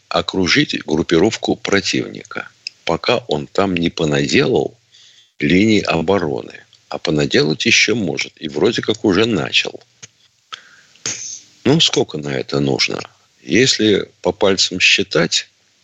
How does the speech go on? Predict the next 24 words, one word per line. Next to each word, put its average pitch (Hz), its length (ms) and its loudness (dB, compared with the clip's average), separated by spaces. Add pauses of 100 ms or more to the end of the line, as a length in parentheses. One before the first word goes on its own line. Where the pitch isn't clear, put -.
(1120)
я 69 260 2
уже 67 220 -2
не 67 140 -2
в 58 80 -8
Генштабе, 98 480 0
в - 100 -6
конце - 320 -2
концов, - 580 -4 (960)
то, 123 200 4
наверное, 107 640 2
дивизий 95 680 0
нужно 92 440 2
пять - 600 -2 (580)
под - 160 -2
такой 67 540 -2
удар, 65 500 -2 (840)
плюс - 520 2 (100)
силы 113 520 2
обеспечения 92 1000 0 (300)
и - 80 -6
поддержки, 67 680 0
и 82 260 2
армейский 98 720 0
комплект, - 800 -4